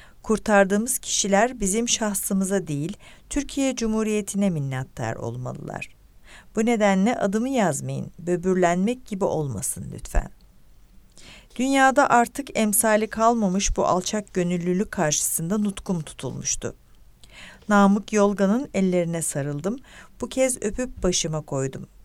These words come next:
Çekti elini. "Yapmayın evladım. Bizler insanlık vazifemizi yaptık.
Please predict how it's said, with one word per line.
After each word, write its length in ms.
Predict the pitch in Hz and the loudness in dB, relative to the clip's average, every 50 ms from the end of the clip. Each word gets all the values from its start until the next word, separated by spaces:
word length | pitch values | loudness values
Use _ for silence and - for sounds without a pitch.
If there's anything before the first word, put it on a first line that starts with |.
| - - | -14 -8
Çekti 340 | - - 185 185 - - 175 | -4 -4 -4 -4 -4 -4 -4
elini. 400 | 160 139 139 123 120 113 107 - - - - _ _ - - - _ _ - | -4 -4 -4 -6 -8 -10 -10 -14 -16 -20 -20 _ _ -20 -20 -20 _ _ 0
"Yapmayın 380 | 202 220 220 208 202 180 156 | 0 0 2 0 0 0 0
evladım. 520 | 156 156 160 170 190 175 165 143 123 120 - _ - - - - - - - - - - | -2 -4 -2 0 0 0 0 0 -4 -10 -14 _ -20 -20 -20 -20 -20 -20 -20 -20 -10 -6
Bizler 460 | 180 170 160 156 160 175 220 269 - | -4 -4 -2 0 0 0 0 0 -2
insanlık 680 | - - 220 208 202 - 220 214 214 214 220 - - - | -4 -4 -2 -2 -2 0 0 -2 -2 -2 -6 -8 -8 -6
vazifemizi 640 | 117 113 120 131 123 123 - 131 123 123 123 139 143 | -6 -4 -4 -6 -8 -6 -6 -6 -4 -4 -4 -4 -4
yaptık. 460 | 139 127 123 117 - - 101 - - | -4 -4 -4 -6 -8 -12 -12 -12 -14